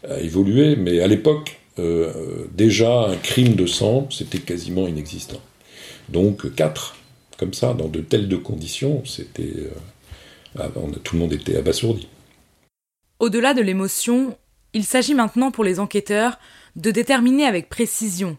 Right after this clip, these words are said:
Speaker 2: le déroulé des faits. Mais les frères Jourdain ne sont pas décidés à coopérer. Ils présentent des versions contradictoires. Jean-Louis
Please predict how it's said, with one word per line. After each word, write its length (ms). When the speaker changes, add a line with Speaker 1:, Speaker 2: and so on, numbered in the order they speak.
Speaker 2:
le 180
déroulé 380
des 120
faits. 300
Mais 100
les 140
frères 200
Jourdain 460
ne 120
sont 140
pas 160
décidés 440
à 100
coopérer. 680
Ils 140
présentent 360
des 120
versions 480
contradictoires. 1000
Jean-Louis 520